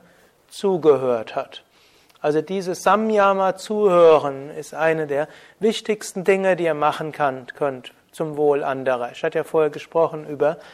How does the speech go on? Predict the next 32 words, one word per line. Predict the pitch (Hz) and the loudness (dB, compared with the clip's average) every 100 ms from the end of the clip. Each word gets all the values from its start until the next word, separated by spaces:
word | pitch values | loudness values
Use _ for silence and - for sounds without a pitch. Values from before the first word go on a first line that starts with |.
| - - - | -20 -20 -4
Nächstenliebe. | 156 170 - - - 170 160 156 151 190 - _ _ _ | 2 2 0 -12 -10 -4 0 0 0 -2 -6 _ _ _
Zuhören | - 240 214 185 180 175 196 214 - 180 | -4 0 2 6 8 8 4 -6 -10 -12
ist | 160 147 | -12 -10
eine | 151 156 160 | -6 -4 -2
der | 147 156 | -2 -2
großartigsten | 160 160 180 185 - 151 147 151 156 - - 151 | 2 2 2 0 -4 2 2 2 -4 -6 -12 -6
Weisen | 139 139 147 139 139 170 _ _ - | -4 0 0 0 -6 -14 _ _ -2
der | 151 | 0
Nächstenliebe. | 147 151 151 - 156 135 127 120 117 _ - _ - | 0 -4 -6 -10 -4 0 -2 -4 -14 _ -20 _ -12
Und | 156 | -2
das | 160 160 | -2 -2
mit | 151 170 - _ _ _ _ - | -6 -8 -10 _ _ _ _ -4
eben | 139 147 160 _ | -4 -4 -14 _
großer | - 160 190 196 180 | -2 4 6 4 0
Achtsamkeit | 160 156 - 185 170 - 160 156 156 | -2 -6 -2 0 0 2 4 4 2
und | 143 | -4
Konzentration, | 160 156 147 139 - 139 139 160 151 156 160 | -2 -4 -2 -6 -2 -6 -4 -2 0 -2 -4
ohne | 160 190 214 | -2 -2 -2
zu | 208 202 | -4 -2
verurteilen, | 185 175 175 175 160 160 156 | 0 2 2 2 2 0 0
zu | 147 165 | -4 -6
analysieren. | 143 143 139 131 - 156 165 156 156 - - _ | -4 -4 -4 -6 -8 -8 -6 -8 -12 -18 -20 _
Und | 175 160 | -10 -6
man | 156 | -4
muss | 170 208 - | -2 -4 -2
noch | 190 | -4
nicht | 185 185 | -4 -4
mal | 196 185 | 0 0
Menschen | 175 175 165 180 | 0 -4 -8 -6
einen | 160 | -6
Rat | 135 143 160 - | -4 -2 -2 -4
geben. | 151 147 147 175 | -2 0 -2 -8